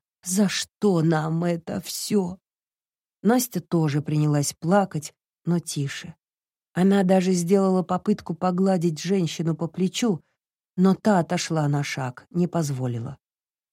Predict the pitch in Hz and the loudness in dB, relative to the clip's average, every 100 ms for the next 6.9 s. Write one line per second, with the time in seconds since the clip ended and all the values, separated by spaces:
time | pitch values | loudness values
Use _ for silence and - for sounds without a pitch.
0 | _ _ _ _ 196 - 208 240 240 185 | _ _ _ _ -4 2 4 4 4 4
1 | 190 254 262 196 202 190 170 165 - 156 | 4 2 0 4 4 6 4 0 -2 -2
2 | 139 147 156 262 277 254 _ _ _ - | 0 -2 -4 -2 -2 -4 _ _ _ 0
3 | 196 151 143 - 214 - - 156 151 156 | 2 0 -2 -2 -2 -4 -4 0 0 0
4 | 151 139 123 117 127 123 _ _ _ _ | -4 -6 -6 -8 -10 -14 _ _ _ _
5 | _ _ 175 - 262 240 180 202 208 180 | _ _ -6 0 2 4 4 4 4 2
6 | 175 170 190 202 196 190 139 - 131 | 0 2 2 4 4 2 0 -4 -10